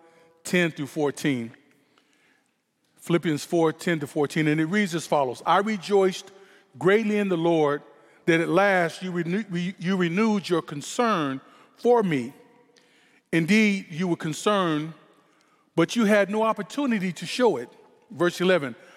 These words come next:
"I'm not saying this because I'm in need,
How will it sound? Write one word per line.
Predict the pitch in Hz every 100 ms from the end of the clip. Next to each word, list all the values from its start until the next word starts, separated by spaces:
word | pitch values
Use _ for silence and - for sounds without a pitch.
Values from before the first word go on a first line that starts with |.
| -
"I'm | - 214
not | 254 240
saying | - 240 233
this | 202 185
because | 175 196 165 151
I'm | 170 170
in | 156
need, | 165 220 147 127 139